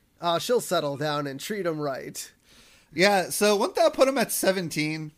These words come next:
Speaker 1: Yep.
Speaker 2: Yeah, not a good plan, Bart.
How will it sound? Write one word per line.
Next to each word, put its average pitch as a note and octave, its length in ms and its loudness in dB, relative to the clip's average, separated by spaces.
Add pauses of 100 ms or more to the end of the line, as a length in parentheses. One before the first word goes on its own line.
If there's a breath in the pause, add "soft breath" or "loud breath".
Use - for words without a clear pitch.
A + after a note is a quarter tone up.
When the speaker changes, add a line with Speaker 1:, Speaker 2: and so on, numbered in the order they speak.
(680)
Speaker 1:
Yep. F3+ 260 -6 (960)
Speaker 2:
Yeah, D#3 320 4
not A3 180 4
a F4 40 -2
good E4+ 180 -4
plan, G3+ 280 0
Bart. C#3+ 380 -2